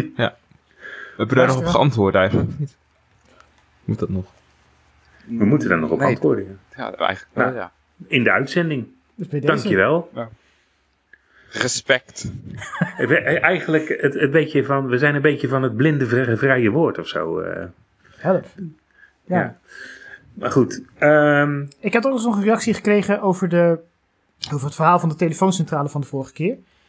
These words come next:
Speaker 3: Ja.
Speaker 2: Eh, ik, eh, kreeg, eh, van, ik kreeg van een andere luisteraar een heel enthousiaste reactie dat hij daar nog allerlei herinneringen aan had. En ik kreeg nog, eh, allerlei verhalen over, eh, hoe hij het apparaat heeft, eh, gebruikt. Dus, eh, dat is heel grappig.
Speaker 3: Dus we schoten in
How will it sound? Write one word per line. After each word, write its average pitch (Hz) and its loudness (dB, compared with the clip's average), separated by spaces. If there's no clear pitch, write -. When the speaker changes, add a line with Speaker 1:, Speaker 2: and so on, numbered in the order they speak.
Speaker 3:
Ja. 170 2
Speaker 2:
Eh, 180 0
ik, - -8
eh, 170 2
kreeg, 185 -4
eh, 170 2
van, 170 -2
ik 170 0
kreeg 185 -2
van 175 0
een 185 0
andere 202 2
luisteraar 175 2
een 160 0
heel 180 0
enthousiaste 180 -2
reactie 165 0
dat 160 2
hij 160 -4
daar 160 4
nog 156 0
allerlei 165 4
herinneringen 180 4
aan 165 0
had. 170 0
En 156 -6
ik 151 -6
kreeg 160 -2
nog, 156 -8
eh, 151 -4
allerlei 170 4
verhalen 160 4
over, 156 2
eh, 147 0
hoe 151 0
hij 156 2
het 156 2
apparaat 143 -6
heeft, 127 -12
eh, 110 -12
gebruikt. 120 -12
Dus, - -10
eh, 139 -6
dat 151 -6
is - -14
heel 120 -12
grappig. - -20
Speaker 3:
Dus - -2
we 131 -2
schoten 135 2
in 123 4